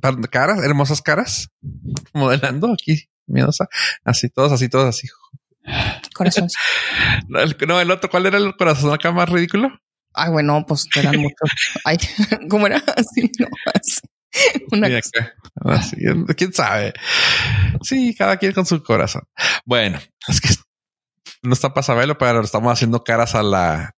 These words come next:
Speaker 1: pantalla, los que están escuchándose en puro podcast. Pero gracias por escucharnos, gente. Pollo.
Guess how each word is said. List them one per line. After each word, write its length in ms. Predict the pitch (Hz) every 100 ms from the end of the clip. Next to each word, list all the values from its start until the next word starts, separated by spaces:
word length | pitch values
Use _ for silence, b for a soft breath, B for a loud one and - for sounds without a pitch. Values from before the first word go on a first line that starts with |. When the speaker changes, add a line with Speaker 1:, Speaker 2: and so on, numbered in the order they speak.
| _
Speaker 1:
pantalla, 480 | 101 101 117 147 247 _ _
los 180 | 131 123
que 60 | 117
están 180 | 113 123
escuchándose 460 | - 135 135 135
en 120 | 120 -
puro 220 | 120 123
podcast. 460 | 117 - 180 - B B B B
Pero 160 | 302
gracias 260 | 220 233 -
por 200 | 262 247
escucharnos, 600 | 226 180 139 131 143 -
gente. 600 | 127 107 - 107 104 - -
Pollo. 360 | 143 185 165